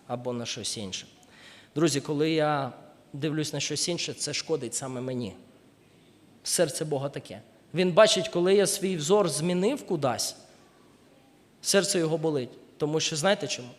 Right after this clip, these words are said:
Тому що він знає, що від цього постраждаю саме я. Він дасть сили, е, плоті-, плотяній,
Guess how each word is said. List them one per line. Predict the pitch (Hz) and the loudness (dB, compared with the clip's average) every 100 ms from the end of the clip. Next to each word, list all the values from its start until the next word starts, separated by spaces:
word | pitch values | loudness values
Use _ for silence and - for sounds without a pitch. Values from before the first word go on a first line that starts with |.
| - | -8
Тому | 151 160 | -4 -2
що | - 151 | -2 -2
він | 156 | -4
знає, | 135 170 156 | 0 0 0
що | - 147 | -2 -4
від | 143 - | -6 -2
цього | 175 160 | -2 -2
постраждаю | 143 120 135 139 127 120 | -2 -4 -4 -4 -2 -2
саме | 113 123 120 131 | -4 -6 -8 -8
я. | 131 117 95 - - _ - - _ - - - - _ - - - - - - - - _ _ - _ _ | -6 -8 -10 -16 -20 _ -20 -20 _ -20 -20 -20 -20 _ -20 -20 -20 -20 -20 -20 -20 -20 _ _ -20 _ _
Він | 147 185 | 4 4
дасть | 175 175 - | 8 6 8
сили, | - 185 170 139 120 - 135 | 6 6 4 2 -2 -10 -2
е, | 139 131 | 0 0
плоті-, | 147 147 147 | 2 0 0
плотяній, | - - 147 151 156 160 160 151 143 | -10 -4 0 0 0 -2 0 0 -2